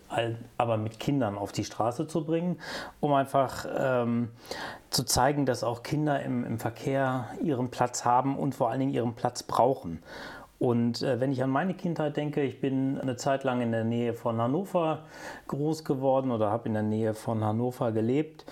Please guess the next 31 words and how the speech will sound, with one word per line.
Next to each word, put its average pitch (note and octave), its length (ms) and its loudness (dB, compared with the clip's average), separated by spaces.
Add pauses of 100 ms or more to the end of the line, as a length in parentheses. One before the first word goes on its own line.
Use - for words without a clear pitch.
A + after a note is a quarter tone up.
(500)
und B2 180 0
bin B2 180 0
damals A#2 500 4
schon A#2 360 0
als G#2+ 360 -2
Grundschulkind B2 800 0
alleine G#2+ 320 2
mit A2 180 -2
dem A2+ 80 -2
Fahrrad A2+ 560 0
und G#2+ 80 -2
der A2+ 80 0
Gitarre A#2+ 400 0
auf A#2 200 -2
dem A2+ 100 -2
Rücken G#2+ 520 0
zum G#2+ 200 -4
Gitarrenunterricht A2+ 720 -2
geradelt, G#2+ 600 0
vier, A#2+ 340 -4
fünf B2 320 -4
Kilometer, A2+ 500 0
ich G2 100 -6
weiß G#2 180 -2
das G2+ 160 0
heute G#2 220 -2
nicht G2+ 200 -4
mehr G2 100 0
so G2 140 -2
ganz G2+ 260 -2
genau. G2 480 0